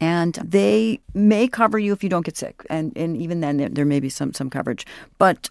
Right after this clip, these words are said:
uh, the Obama administration was worried that a lot of people would be attracted to these because they are less expensive, and that would pull people out of the Affordable Care Act marketplace and so raise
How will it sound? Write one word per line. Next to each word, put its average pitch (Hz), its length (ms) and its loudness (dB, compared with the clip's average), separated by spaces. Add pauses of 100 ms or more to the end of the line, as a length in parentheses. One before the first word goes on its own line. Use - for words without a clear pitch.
(140)
uh, 165 160 2
the 180 220 -4
Obama 214 360 0
administration 175 540 -2
was 156 160 -4
worried 196 420 4
that 165 120 0
a - 20 2
lot 160 140 2
of 156 40 -6
people 156 140 -6
would 143 160 -10
be 151 80 -2
attracted 156 540 -4
to 160 120 -4
these 147 300 -4
because 175 420 -4
they 160 140 0
are 143 100 6
less 143 180 0
expensive, 147 440 -4
and 151 80 -2
that 147 100 -2
would 139 160 -4
pull 175 380 -4
people 160 300 -4
out 151 180 2
of 143 40 -4
the 143 80 0
Affordable 143 380 -2
Care 139 160 -4
Act 131 180 0
marketplace 127 520 -2
and 135 80 -6
so 143 100 -4
raise 127 380 -4